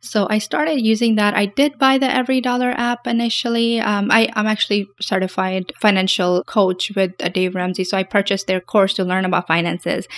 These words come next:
and you get a one year of, uh, Every Dollar app free with that. So I started using it initially, and it was just too confusing for me. Honestly, I didn't even understand the idea of zero dollar budget, uh, like,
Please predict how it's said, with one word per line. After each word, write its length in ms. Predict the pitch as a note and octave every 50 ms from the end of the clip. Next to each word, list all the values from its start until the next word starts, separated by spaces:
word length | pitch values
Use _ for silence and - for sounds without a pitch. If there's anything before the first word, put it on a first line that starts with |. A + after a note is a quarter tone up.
| - - - - - - -
and 160 | - G3+ G3+
you 100 | G3+ G3
get 340 | F#3 - G3+ G3 F#3+ F3+ - F#3+
a 40 |
one 320 | F3+ F3 F#3 G3 G3 F#3+ F#3
year 340 | F#3+ F#3 F#3 F#3 F#3 F3+ -
of, 420 | C4+ F3+ F3+ F3+ F#3 F3+ - -
uh, 220 | F#3+ F#3 F3+ F3+ F3+ - -
Every 240 | F#3+ F3+ F#3 G3 F#3+
Dollar 400 | F3+ F3+ E3+ F3+ F3+ F3+ F3+ -
app 280 | - F3+ F3+ - - -
free 280 | - - - G3+ F#3+ F3+
with 200 | F3+ F3 F3+ -
that. 380 | F#3 F3+ E3+ F3+ F3+ F#3 - - - - - - - -
So 140 | - - -
I 120 | A3 A#3+
started 380 | A3 - - - D#4+ F#4 F4+ B3
using 400 | G#3+ G#3+ A3 A3+ A3+ C4+ C4 B3+
it 80 | A#3+
initially, 520 | G#3 G3 G3 G#3 G#3 - A#3 A3 A3+ A3 G#3+
and 220 | - G3 G3 F#3+
it 300 | - - F#3 F#3+ - -
was 160 | G#3 A3 G#3+
just 320 | - - B3 - - - -
too 200 | - - A#3+ A3+
confusing 580 | - - A3+ G3 - - G3 F#3 F3+ - F#3+ F#3
for 160 | - - F3
me. 220 | F3 F3+ F3 F3
Honestly, 520 | - - F#3+ A3+ A#3+ C#4 C4 - - C#4+ C#4 -
I 140 | A3+ G3+ - _
didn't 220 | - A3 A3 A3+ A#3 A#3+ B3 - - - - - - - - - - _
even 480 | C4 A#3+ A#3 A3 G#3+ A3+ A3+ A3+ A3+ A3+ -
understand 720 | G#3+ A3 G#3+ - G#3+ G3+ - - - A3 G3+ G#3 G#3 G#3 G3+
the 160 | G#3+ F#3 - -
idea 460 | C#4+ G3+ F#3 F#3 - G3+ G3 G3 G3 G3
of 260 | - - G3+ F#3+ -
zero 300 | - G3+ F#3+ F#3+ G3 G3
dollar 340 | F#3+ F#3+ F#3 F#3 F#3+ F#3 F3+ _
budget, 540 | - F#3 F3+ E3+ - G#3 F#3+ F#3 F#3 F3+ - -
uh, 260 | - F#3+ F3+ F3+ F#3 F3+
like, 220 | C#4+ G3 F#3 -